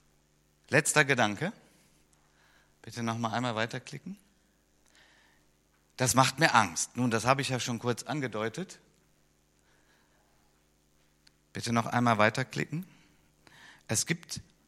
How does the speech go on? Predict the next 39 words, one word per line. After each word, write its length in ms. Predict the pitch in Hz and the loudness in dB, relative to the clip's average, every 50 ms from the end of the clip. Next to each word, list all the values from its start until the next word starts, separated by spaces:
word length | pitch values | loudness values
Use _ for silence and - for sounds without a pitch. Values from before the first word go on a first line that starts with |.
| _ - | _ 2
Menschen, 600 | 104 110 120 151 175 175 - - 202 196 175 - | 6 6 8 8 8 6 4 4 2 0 0 0
die 200 | 131 117 - - | -2 0 4 6
einfach 380 | 107 120 135 139 - 135 123 | 6 6 6 4 0 -4 -2
das 220 | - 120 117 - - | -2 -2 -2 -2 0
noch 100 | - 110 | 0 0
nicht 220 | 120 120 - - | 0 -2 -2 -6
empfangen 420 | 104 107 - - 117 117 123 131 | -8 -8 -4 -2 -2 -2 0 0
haben 220 | 135 135 139 151 147 | 0 0 0 0 0
und 140 | 143 135 143 | -2 0 0
die 120 | - - | 0 0
Angst 300 | 120 117 117 - - - | 2 0 0 0 -2 -2
davor 320 | 107 95 - 101 95 98 | -4 -4 -4 -4 -2 4
haben. 220 | 101 101 95 101 92 | 4 4 4 4 0
Und 120 | 107 117 | -4 -6
ich 140 | 117 - - | -6 -6 -2
glaube, 320 | - 123 165 208 214 196 | 0 2 4 4 2 2
das 180 | 160 147 147 - | 0 -2 -2 -2
ist 180 | - - - 135 | -4 -4 -4 0
mit 280 | 147 226 226 - - | 0 0 -2 -2 -2
einer 280 | - 180 196 196 196 180 | -2 0 0 0 0 0
der 140 | 82 165 151 | 2 0 0
Gedanken, 460 | 143 139 117 131 160 180 - - 123 | 0 2 4 4 4 4 0 -2 2
warum 360 | 123 123 113 143 185 233 277 - - - - - - - - | 2 2 2 2 0 -2 -4 -6 -10 -16 -16 -16 -16 -6 -2
der 140 | - 127 | 0 0
Apostel 400 | 127 - 156 165 160 - - 117 | 2 2 0 0 0 -2 -6 -8
Paulus 400 | - - 139 180 202 202 196 - | -4 -2 0 0 0 0 -2 -2
in 100 | 131 110 | -4 0
ersten 340 | 82 117 165 185 - - 139 | 2 2 2 2 0 -4 -6
Korinther 360 | - - 143 139 135 131 117 | -4 -2 -2 0 0 0 -2
zwölf 360 | - - - 120 147 180 - - | -2 0 2 2 2 2 0 -4
geschrieben 520 | - - - - 143 165 180 190 165 156 | -4 -4 -2 -2 -2 -2 -2 -2 -2 0
hat: 240 | 156 160 - - - - - - - - - | -2 -2 -2 -6 -14 -18 -18 -18 -16 -8 4
„Was 200 | - 147 180 - | 6 6 6 6
aber 200 | - 156 151 156 | 6 4 6 6
die 100 | 143 135 | 4 4
geistlichen 720 | 120 - 139 190 185 180 - - - 190 202 185 190 180 165 | 8 8 10 10 10 8 6 2 0 -2 -2 -2 -2 2 6
Gaben 400 | 156 139 135 139 131 123 131 107 | 10 12 12 12 10 8 4 2
betrifft, 560 | 120 113 - - 104 101 - - - _ - | 0 0 0 -2 -2 -2 -2 -4 -6 _ -10
Brüder, 440 | 95 101 98 90 90 87 87 85 | -6 -4 -2 -2 -2 -2 -4 -6